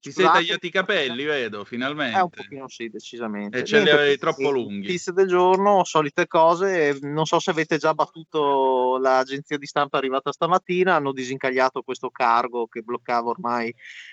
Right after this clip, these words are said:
Speaker 2: l'istmo di Suez da, da un po', un paio di giorni, ecco. Quindi teoricamente dovrebbe esserci via libera ormai prossimo, ecco.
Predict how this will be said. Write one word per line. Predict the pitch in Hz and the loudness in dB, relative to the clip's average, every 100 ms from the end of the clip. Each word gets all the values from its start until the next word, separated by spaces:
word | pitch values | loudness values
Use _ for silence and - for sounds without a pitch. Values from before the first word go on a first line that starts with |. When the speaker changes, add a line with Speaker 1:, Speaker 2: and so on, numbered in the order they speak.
| - - | -14 0
Speaker 2:
l'istmo | 139 147 139 131 | 0 0 -2 0
di | 120 117 | 0 0
Suez | - 127 131 - 123 | -2 2 2 2 0
da, | 113 107 107 110 110 110 110 | 4 4 6 4 2 0 2
da | 120 107 110 113 113 | 2 4 2 -2 -4
un | 117 | -6
po', | - 123 - | -4 -4 -4
un | 123 | -4
paio | 135 139 135 | 0 0 -2
di | |
giorni, | 147 139 127 147 131 | -2 0 0 -2 -4
ecco. | 117 127 160 180 - _ _ - - | -6 -6 -6 -6 -10 _ _ -16 -4
Quindi | 160 156 151 | -2 -2 2
teoricamente | 170 165 208 170 147 160 160 | 2 2 2 2 0 -2 -2
dovrebbe | 143 135 127 | -2 -2 -2
esserci | 131 135 - 143 | -2 -8 -10 -6
via | 147 151 | 0 0
libera | 120 117 123 127 127 120 117 107 | 0 0 2 4 4 4 2 0
ormai | 117 117 117 120 110 104 98 _ _ _ | -2 -2 -2 -4 -8 -14 -20 _ _ _
prossimo, | - 139 139 - 117 110 | 2 2 2 -2 -4 -4
ecco. | 110 - 110 | -4 -6 -10